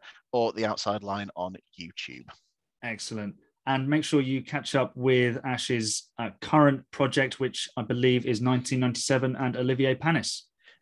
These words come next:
Speaker 1: It is. Uh, uh, yeah, so we have just passed the halfway point of the season. Um, there is some, uh, <laughs> incredible consistency from Jacques Villeneuve and Michael Schumacher. Uh, but when, you know,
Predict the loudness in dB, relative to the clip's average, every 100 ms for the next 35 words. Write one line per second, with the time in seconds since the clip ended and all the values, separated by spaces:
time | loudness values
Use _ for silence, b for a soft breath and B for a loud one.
0 | b 0 2 0 -2 -4 -2 0 2 0
1 | -2 -4 -2 0 0 0 -2 -2 0 0
2 | 0 -2 -4 -4 -2 -4 -4 -4 -2 -2
3 | -2 -4 -4 -4 -4 -4 -2 0 0 0
4 | -2 -4 _ B B B 0 2 0 -4
5 | -10 _ 2 4 4 0 -2 -4 -4 -10
6 | _ _ _ _ _ _ 0 0 0 -4
7 | B B B -10 -2 2 4 2 0 -4
8 | -2 0 0 -4 -10 -4 -2 -2 -4 B
9 | B -6 -2 0 0 0 0 -2 -4 -4
10 | -4 -4 -4 -4 0 0 2 4 2 0
11 | B B 0 4 4 2 -2 -4 -8 -10
12 | _ -8 -4 0 -2